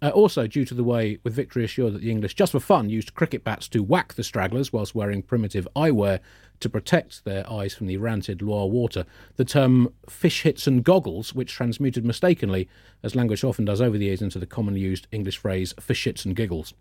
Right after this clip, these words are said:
Um, let me just check if that was the case. Uh, it wasn't. It, uh, sadly, it wasn't. Uh, it was something to do with, uh, a fight over a convoy containing lots of barrels of herring. Uh, worth, uh,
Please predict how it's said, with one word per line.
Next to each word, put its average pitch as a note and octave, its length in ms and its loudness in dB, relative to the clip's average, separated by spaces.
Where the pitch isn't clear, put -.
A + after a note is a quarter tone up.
Um, A2+ 320 0
let D3 120 -2
me C#3 60 -2
just B2+ 160 -8
check - 340 -4
if C3 120 -6
that D3 120 -2
was C3+ 300 -4
the C#3 60 -6
case. - 320 -8
Uh, D#3+ 140 6
it D#3 60 0
wasn't. G#2 280 -4
It, A#2 160 -4
uh, A2 140 -4
sadly, A#2 300 -4
it A#2 80 -4
wasn't. G2+ 360 -6
Uh, A#2 40 -4
it G2+ 60 -2
was - 80 -8
something G#2+ 160 -2
to - 40 -12
do G#2 80 -2
with, G2 160 -4
uh, G2 220 -4
a - 40 -16
fight C#3+ 240 0
over B2+ 140 2
a B2+ 40 -2
convoy C#3+ 360 2
containing C#3+ 340 2
lots C#3+ 180 0
of C3+ 120 0
barrels D3 300 2
of C#3 100 -4
herring. A#2+ 280 0
Uh, A#2+ 200 -2
worth, F3+ 340 0
uh, A2 160 0